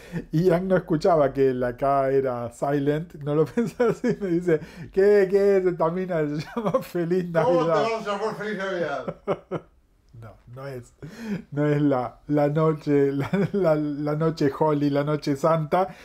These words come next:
Speaker 1: sino que Holy Night, bueno, Holy Night... Este, es, eh, bastante vanidosa, no dice su fecha de nacimiento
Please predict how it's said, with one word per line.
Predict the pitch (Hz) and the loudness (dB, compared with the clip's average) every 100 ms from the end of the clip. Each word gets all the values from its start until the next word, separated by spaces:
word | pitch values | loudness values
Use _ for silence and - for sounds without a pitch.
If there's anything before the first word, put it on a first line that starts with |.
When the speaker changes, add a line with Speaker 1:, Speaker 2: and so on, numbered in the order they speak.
| 165 | -20
Speaker 1:
sino | - 175 190 | -8 -2 0
que | 190 - | 0 0
Holy | 214 214 | 0 0
Night, | 226 277 | 2 2
bueno, | 247 185 208 | 2 2 2
Holy | 320 311 | 2 2
Night... | 330 349 339 - - - _ - | 4 2 2 -6 -20 -20 _ 0
Este, | 185 170 156 180 175 170 170 - 185 | 2 2 0 -2 0 0 -2 0 0
es, | 202 | 0
eh, | - 156 147 | -2 -4 -2
bastante | 131 127 165 170 | -2 -4 -6 -2
vanidosa, | 147 151 170 254 262 | -2 0 0 0 -2
no | 208 185 | -4 -4
dice | 196 196 - 208 202 | -4 -6 0 2 2
su | - - 170 | 0 -2 -2
fecha | 165 170 165 185 160 | -2 -6 -4 -2 -2
de | 156 175 | -2 -2
nacimiento | 160 147 120 147 156 165 165 160 175 180 | -2 -4 -4 -6 -4 -4 -4 0 2 0